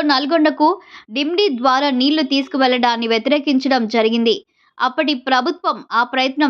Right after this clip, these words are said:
విరమించుకుంది. పాలమూరు ఎమ్మెల్యేలు దీనిపై నోరు విప్పకపోతే పాలమూరు జిల్లాకు అన్యాయం చేసిన వారవుతారు. పాలమూరు రంగారెడ్డి ప్రాజెక్టుపై ప్రత్యేక శ్రద్ధ పెట్టి నిర్మాణం పూర్తి చేయాలి. పాలమూరు జిల్లాను సస్యశ్యామలం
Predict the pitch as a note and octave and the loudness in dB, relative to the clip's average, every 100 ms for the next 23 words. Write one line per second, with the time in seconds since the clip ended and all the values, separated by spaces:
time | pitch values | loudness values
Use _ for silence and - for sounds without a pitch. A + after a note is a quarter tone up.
0 | A#3 A#3+ A#3+ B3 - A#3+ A#3+ F3+ - _ | 2 2 0 -2 -2 0 0 -2 -8 _
1 | _ - E4 F#4+ G#4 E4+ D4 D4+ A#3+ B3+ | _ 0 2 2 0 0 2 2 0 0
2 | D#4 D4+ D4 A#3 B3 B3 A#3+ - _ A3+ | 0 2 0 0 -2 -2 -4 -4 _ -6
3 | C4 D4+ B3+ B3 C4 B3 A#3 A#3 B3+ F3 | -2 -2 -2 -4 -6 -6 -4 -2 -2 -4
4 | - _ _ - C4 D#4 F4+ E4+ C#4 G#3+ | -8 _ _ -2 0 0 -2 -2 -2 -2
5 | C4+ C4 A#3 C4 C#4 - A#3+ B3+ D4+ C#4 | -2 0 0 0 0 0 0 2 2 2
6 | B3+ B3 B3 B3+ A#3 A3 G#3+ B3 A3+ - | 2 -2 0 0 2 0 0 0 -2 -4
7 | _ _ _ C4+ C#4+ E4 D#4+ D4 C4+ B3 | _ _ _ 0 2 0 0 2 2 0
8 | C#4 C#4+ B3+ B3+ A#3+ C4 D4 C#4 D4 F3+ | 0 0 0 0 0 -2 -6 -2 -2 -2
9 | - _ _ C4 B3+ B3 E4+ E4+ B3 B3 | -8 _ _ -4 -4 -2 -4 -2 -4 -2
10 | A3+ A#3 B3+ C4+ C4 G4 - A#3 A#3+ D4+ | -2 -2 -2 -2 -2 -4 -4 -2 2 2
11 | D#4 B3+ B3+ B3+ A#3+ - A#3 A#3 A3+ G3 | 2 0 0 0 -2 0 0 2 0 -6
12 | - _ _ - D4 E4+ G#4 F4+ B3+ C#4+ | -10 _ _ -2 0 0 -2 -2 -2 0
13 | C#4 C4+ B3+ D4+ - C4+ B3+ E4 D#4 D4 | 0 0 0 -4 -6 -4 -4 -4 0 0
14 | C#4 D4+ | 2 2